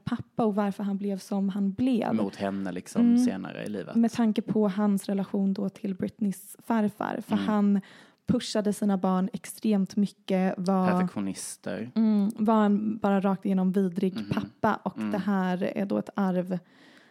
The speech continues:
Speaker 1: som Britneys egna pappa sen har fört vidare till henne.
Speaker 2: Mm.
Speaker 1: Hon beskriver att hennes mamma och pappa kom från två skilda världar.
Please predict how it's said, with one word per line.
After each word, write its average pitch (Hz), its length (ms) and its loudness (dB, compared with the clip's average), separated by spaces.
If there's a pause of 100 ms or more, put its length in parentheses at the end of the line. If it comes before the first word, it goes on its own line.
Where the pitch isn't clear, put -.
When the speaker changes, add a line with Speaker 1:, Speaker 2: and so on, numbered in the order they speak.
Speaker 1:
som 185 640 0
Britneys 196 320 -6
egna 196 200 -2
pappa 208 280 -6
sen 214 260 -2
har 196 320 -4
fört - 340 -6
vidare 202 240 -4
till 196 140 -6
henne. 202 300 0 (160)
Speaker 2:
Mm. 104 300 -4 (240)
Speaker 1:
Hon 220 320 2
beskriver 226 300 0
att 214 100 -2
hennes 220 440 -2 (100)
mamma 233 600 2
och - 320 -10
pappa 208 280 -2
kom 196 160 -2
från 190 160 -4
två 196 280 -4
skilda 190 260 -4
världar. 220 800 2